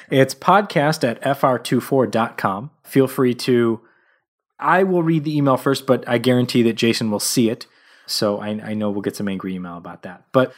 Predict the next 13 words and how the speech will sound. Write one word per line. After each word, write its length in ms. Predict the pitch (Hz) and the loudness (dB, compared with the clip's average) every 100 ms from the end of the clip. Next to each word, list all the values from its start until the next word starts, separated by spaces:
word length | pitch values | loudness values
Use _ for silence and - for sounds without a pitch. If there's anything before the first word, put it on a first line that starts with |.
| - | -6
we 160 | 151 139 | -2 0
say 220 | - 196 | 0 2
all 140 | 175 | 2
that 200 | 151 143 | 0 -2
to 100 | - | -4
say 280 | 139 143 127 | -2 2 2
that 240 | 127 117 - - | 4 0 -2 -4
we're 200 | 127 120 | -2 0
very 180 | 131 | 0
glad 380 | 123 123 113 110 | 2 2 4 2
that, 240 | 107 104 - _ _ _ _ _ _ _ | -2 -6 -8 _ _ _ _ _ _ _
that 200 | 120 113 | -4 0
nothing, 540 | 131 127 139 120 104 | 2 4 2 0 -4